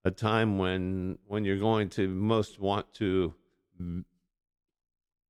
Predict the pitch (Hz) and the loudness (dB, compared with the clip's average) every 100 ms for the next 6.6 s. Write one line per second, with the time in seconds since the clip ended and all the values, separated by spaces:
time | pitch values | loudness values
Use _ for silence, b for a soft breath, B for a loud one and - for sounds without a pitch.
0 | _ 104 98 95 87 85 - 98 95 92 | _ 2 4 4 2 -2 2 2 2 -2
1 | 90 82 101 101 95 85 - - _ _ | -4 -4 -2 0 0 -4 -12 -20 _ _
2 | _ _ _ _ _ _ _ _ 85 90 | _ _ _ _ _ _ _ _ -2 0
3 | 90 90 87 90 82 - 98 92 87 90 | 2 2 2 2 -2 -2 0 2 2 0
4 | 95 95 _ _ _ _ _ _ _ _ | -4 -10 _ _ _ _ _ _ _ _
5 | _ _ _ _ _ - 101 104 110 90 | _ _ _ _ _ 2 4 6 4 4
6 | - 123 117 98 98 | 2 2 4 4 2